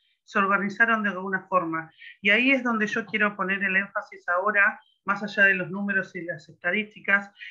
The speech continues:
es que cómo las familias en los barrios populares, en los asentamientos, se las ingenian igualmente para poder sobrevivir, eh, aún más con la pandemia. Eh,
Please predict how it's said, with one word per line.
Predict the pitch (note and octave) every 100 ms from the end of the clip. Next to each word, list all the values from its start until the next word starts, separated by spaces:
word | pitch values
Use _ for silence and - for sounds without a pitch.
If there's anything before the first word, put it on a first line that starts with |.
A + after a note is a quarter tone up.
| -
es | A3
que | G#3+ A3 -
cómo | C4 C4+ C#4
las | C4+ B3
familias | G#3+ G#3 A#3+ G#3+ F#3 F#3 -
en | F3+
los | F3+
barrios | F#3+ G3 F#3+
populares, | - - F#3+ G#3 G#3+ A3 G#3 _ _ _
en | F3+
los | F3+
asentamientos, | F3+ - F3+ F3 F3 G#3+ G#3 A3+
se | G#3+
las | F3+ F3 F3+
ingenian | F#3+ F#3+ - C4 A#3+ G3
igualmente | F#3 F#3+ G3 G#3 A3
para | A3 E3 -
poder | F3 F#3
sobrevivir, | - F3+ E3+ E3 E3+ G#3 G3+ - _ - - -
eh, | F#3 F3+ F3 F3 F3 E3
aún | F3+ G#3 G#3+
más | G#3 B3 B3 -
con | G3
la | F3+ F3
pandemia. | E3+ E3 E3+ D#3 D#3 - _ _ _ _ -
Eh, | F#3+ F#3 F3+ E3+ E3+ E3